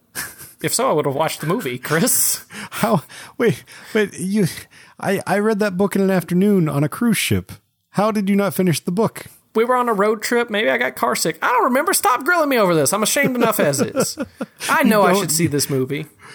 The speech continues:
Speaker 2: You don't, you do not need to read Hearts of Darkness to appreciate in any way Apocalypse Now. Um, they are, like
Speaker 1: Al-, also, this is, this is a movie where the number of versions of the film scares me off. Should I be watching the original? Should I be watching
Speaker 2: Watch,
Speaker 1: the
Speaker 2: watch the original.
Speaker 1: director's cut?
Speaker 2: Don't, don't watch the Redux. I think there's only two.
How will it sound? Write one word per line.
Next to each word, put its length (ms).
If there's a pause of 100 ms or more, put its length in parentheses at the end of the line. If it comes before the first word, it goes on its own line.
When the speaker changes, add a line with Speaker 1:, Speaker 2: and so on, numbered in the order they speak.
(180)
Speaker 2:
You 180
don't, 420
you 140
do 140
not 300
need 200
to 80
read 220
Hearts 240
of 60
Darkness 440
to 480 (100)
appreciate 560
in 80
any 200
way 320
Apocalypse 580
Now. 480 (340)
Um, 360
they 240
are, 320
like 240
Speaker 1:
Al-, 180 (100)
also, 480 (680)
this 200
is, 240
this 160
is 120
a 60
movie 480
where 380
the 180
number 360
of 120
versions 400
of 120
the 80
film 280
scares 380
me 140
off. 240
Should 180
I 80
be 140
watching 400
the 100
original? 420
Should 200
I 20
be 140
watching 320
Speaker 2:
Watch, 180
Speaker 1:
the 80
Speaker 2:
watch 260
the 120
original. 340
Speaker 1:
director's 340
cut? 380
Speaker 2:
Don't, 320
don't 160
watch 240
the 100
Redux. 640
I 100
think 140
there's 160
only 200
two. 320